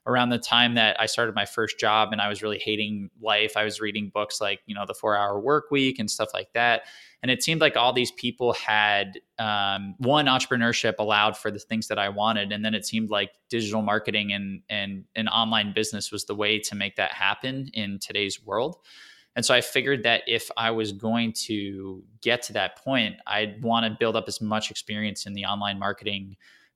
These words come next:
vertical that I could. Um, and so there was a very obvious path to go from where I was to trying to find jobs at companies that were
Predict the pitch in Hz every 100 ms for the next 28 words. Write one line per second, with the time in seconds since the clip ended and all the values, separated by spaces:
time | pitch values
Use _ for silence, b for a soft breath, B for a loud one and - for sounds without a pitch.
0 | - 117 110 104 101 101 92 92 - 135
1 | 95 101 107 - 120 113 107 101 98 101
2 | 110 110 - 117 107 113 113 110 107 117
3 | 104 107 113 110 104 - - - _ _
4 | _ _ _ - - - - 117 113 -
5 | - 120 107 107 107 113 107 107 101 107
6 | 110 110 - - 110 107 107 - 107 104
7 | 104 101 98 104 104 104 - 101 - 107
8 | 113 107 101 - 101 - 104 104 101